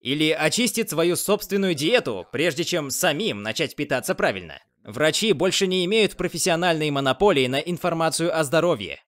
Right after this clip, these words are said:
Произошла демократизация знаний, и до системных изменений мы должны взять на себя личную ответственность за наше здоровье и за здоровье нашей семьи.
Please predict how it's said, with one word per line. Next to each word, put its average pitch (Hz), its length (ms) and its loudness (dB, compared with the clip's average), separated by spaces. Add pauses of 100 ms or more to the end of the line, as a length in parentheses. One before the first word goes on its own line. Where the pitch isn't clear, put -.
(160)
Произошла 151 520 2
демократизация 185 920 0
знаний, 139 560 -4
и 110 180 -8
до 165 120 -2
системных 170 600 -2
изменений 139 680 -4 (300)
мы 131 180 -2
должны 160 320 2
взять 165 260 0
на 165 80 -6
себя 156 320 0
личную 151 540 -2
ответственность 143 1000 -2 (300)
за 127 260 -2
наше 202 320 2
здоровье 151 580 2
и 113 140 -6
за 139 140 0
здоровье 143 420 2
нашей 131 300 -2
семьи. 156 480 -2